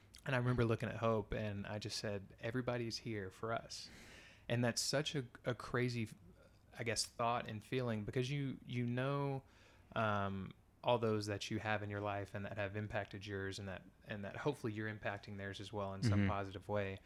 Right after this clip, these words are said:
Speaker 1: But it, it's, it's so odd to get everybody that you love, even the people that couldn't be there, but
Speaker 2: Mm-hmm.
Speaker 1: past and present, all in the same place.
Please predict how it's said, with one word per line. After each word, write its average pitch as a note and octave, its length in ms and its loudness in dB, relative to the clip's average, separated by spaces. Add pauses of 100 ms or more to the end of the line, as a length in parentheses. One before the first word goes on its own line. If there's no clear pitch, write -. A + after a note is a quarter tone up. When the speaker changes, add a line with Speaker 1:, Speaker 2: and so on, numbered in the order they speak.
(400)
Speaker 1:
But A#2 120 6
it, A2+ 180 6
it's, - 400 0 (140)
it's B2 180 2
so C3 380 4
odd B2 380 2
to A#2+ 120 0
get G#2+ 600 0 (260)
everybody A#2 720 2 (300)
that - 240 -4
you A#2 60 -2
love, G2+ 540 -2 (140)
even A#2 160 0
the A2+ 60 -2
people A2+ 220 -6
that G#2+ 100 -4
couldn't A2+ 180 -6
be G2+ 100 -6
there, F#2+ 240 -2
but G#2+ 200 0
Speaker 2:
Mm-hmm. F#2+ 160 4 (160)
Speaker 1:
past A#2+ 600 -2
and G#2+ 160 -6
present, A#2 480 0 (220)
all B2 200 0
in C3+ 80 -4
the B2+ 60 -4
same B2 220 -6
place. - 460 -6